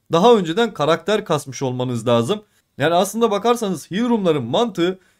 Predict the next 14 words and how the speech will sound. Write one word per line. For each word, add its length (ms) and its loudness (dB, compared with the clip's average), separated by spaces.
"Ya 220 2
kardeşim 440 0
sen 280 -2
daha 240 4
önce 260 -2
bu 120 0
oyunda 280 0
karakter 520 0
kasmışsın. 680 -4
Gel 200 4
senin 300 -4
işini 340 -4
birazcık 480 2
kolaylaştıralım. 840 2